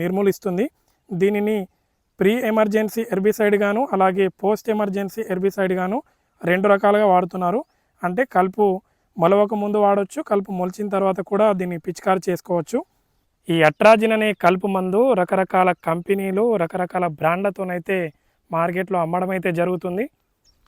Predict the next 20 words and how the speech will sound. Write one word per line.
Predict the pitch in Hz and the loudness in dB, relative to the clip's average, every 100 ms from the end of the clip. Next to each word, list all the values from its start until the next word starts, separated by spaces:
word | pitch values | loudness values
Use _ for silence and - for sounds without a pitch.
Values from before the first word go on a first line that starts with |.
| - 165 | -2 2
మార్కెట్లో | 190 208 214 214 220 - | 2 2 -2 0 0 0
ప్రస్తుతం | 180 196 180 202 190 | -2 0 -2 -2 -2
దీని | 190 180 | -2 0
ధర | 170 190 180 226 - | 0 2 0 -2 -8
రెండు | 170 185 | -6 -4
వందల | 190 180 175 | -4 -2 -2
రూపాయల | 180 190 190 | 0 0 0
నుంచి | 185 170 202 262 _ _ - | -4 -6 -8 -8 _ _ -6
మూడు | 165 180 | -2 0
వందల | 180 175 170 | -2 -4 -4
రూపాయలు | 175 185 185 | -4 -4 -2
కూడా | 185 175 | -4 -6
ఉంటుంది. | 165 170 208 - _ _ _ _ _ _ _ _ _ - | -8 -8 -10 -12 _ _ _ _ _ _ _ _ _ 2
పంట | 151 202 233 233 | 4 6 6 6
వేసిన | 214 208 208 233 | 4 0 0 2
నలభై | 196 196 214 | 0 2 2
ఎనిమిది | 214 208 180 | 2 0 0
గంటల | 185 220 226 | 0 2 2
లోపల | 214 202 208 190 | 2 4 4 2
పిచికారి | 180 214 202 | -2 2 2